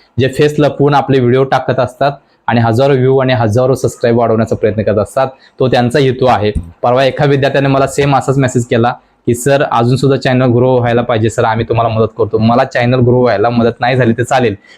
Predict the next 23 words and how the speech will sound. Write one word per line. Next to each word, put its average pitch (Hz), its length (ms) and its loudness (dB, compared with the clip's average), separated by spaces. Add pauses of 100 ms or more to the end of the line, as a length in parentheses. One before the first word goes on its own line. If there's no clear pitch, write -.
(140)
पण 120 80 2
मुलांच्यापर्यंत 143 720 2
जाणारी 127 280 0
प्रत्येक 135 380 -2
इन्फॉर्मेशन 123 560 0
ही 131 140 2
कशी 139 320 -2 (100)
ठरेल, 123 260 0 (440)
खरी 143 180 0
कशी 147 260 -2
ठरेल, 123 380 0
याच्याकडे 120 340 0
आपलं 117 220 0
लक्ष 117 260 -2
असतं. 110 280 -2
त्यामुळं 127 500 0 (340)
प्रत्येक 131 380 0
विषय 123 240 0
हा 113 160 -2
नाजूक 117 540 2
पद्धतीनंच 123 580 0
हाताळला 110 320 -2
जातो. 98 440 -2